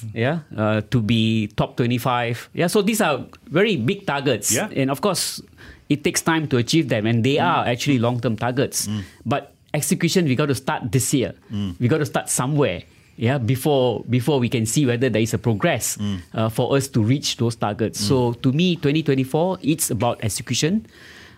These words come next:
Speaker 1: Um, I mean, the government has been in power for more than a year now.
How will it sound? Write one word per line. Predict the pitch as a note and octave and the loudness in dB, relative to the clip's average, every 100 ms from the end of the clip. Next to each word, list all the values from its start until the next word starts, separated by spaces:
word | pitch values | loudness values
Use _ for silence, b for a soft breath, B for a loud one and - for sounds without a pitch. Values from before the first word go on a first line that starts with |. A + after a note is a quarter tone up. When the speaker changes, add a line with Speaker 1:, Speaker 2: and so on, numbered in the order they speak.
| B | B
Speaker 1:
Um, | A2 G#2+ G#2+ G#2+ G#2+ - | -2 0 2 0 -4 -2
I | A#2+ | 0
mean, | C3 A#2+ | 2 2
the | |
government | A2+ C#3 D#3+ D3+ B2+ G#2 - | 0 2 2 2 0 -2 -4
has | C#3+ A#2 | -2 0
been | C3+ B2+ | 0 2
in | A2 | 0
power | B2+ B2+ B2+ | 0 0 0
for | B2 A2+ | 2 2
more | B2 A2+ | 2 2
than | G#2+ | 2
a | G#2+ | 2
year | A#2+ C#3 C3 | 4 4 2
now. | A2+ C3 G#3+ | 0 0 -2